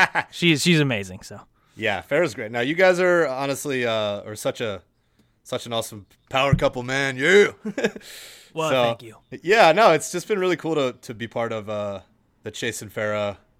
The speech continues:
Speaker 1: continuing universe and get to see what you guys have been cooking up. And I definitely, actually, the first real time I really got to know Farrah was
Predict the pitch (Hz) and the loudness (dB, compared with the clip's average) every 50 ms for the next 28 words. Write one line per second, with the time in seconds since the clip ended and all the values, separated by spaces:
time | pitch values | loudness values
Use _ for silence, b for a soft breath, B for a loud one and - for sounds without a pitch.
0 | _ _ - - 107 - 127 113 110 107 104 104 104 107 104 101 104 101 101 - | _ _ -16 -16 -12 -10 -10 -8 -8 -8 -8 -8 -8 -8 -6 -6 -6 -8 -8 -10
1 | - - 104 95 92 - _ _ _ _ _ _ _ _ _ _ _ - 107 - | -10 -12 -12 -14 -16 -18 _ _ _ _ _ _ _ _ _ _ _ -14 -12 -12
2 | 107 - - 117 113 110 104 104 107 107 110 107 104 107 107 98 104 95 - - | -12 -12 -8 -8 -6 -6 -6 -8 -6 -4 -4 -4 -4 -6 -8 -8 -10 -12 -10 -12
3 | 107 - 110 101 104 104 104 101 - 101 95 87 _ _ _ _ _ _ _ _ | -10 -10 -8 -8 -6 -6 -6 -6 -8 -14 -14 -14 _ _ _ _ _ _ _ _
4 | _ _ - - 117 113 127 139 135 - 131 123 120 110 - _ - 123 147 151 | _ _ -10 -6 -4 0 0 -2 -2 -2 -6 -6 -6 -6 -6 _ -10 -10 -10 -8
5 | - 185 160 147 - 220 247 269 - - 240 220 - 196 196 202 185 170 143 127 | -6 -6 -6 -4 0 0 -2 0 0 -2 -2 -2 0 0 -4 -2 -2 -2 -2 -2
6 | 135 160 185 175 151 165 160 143 - 139 117 127 151 196 - - 120 113 110 110 | -2 -2 -2 -2 0 0 0 0 -2 -6 -6 -4 -4 -6 -4 -4 -2 -2 -2 -2
7 | 107 107 - _ _ _ - 117 113 107 - - - | -2 -4 -8 _ _ _ -10 -10 -8 -8 -10 -14 -16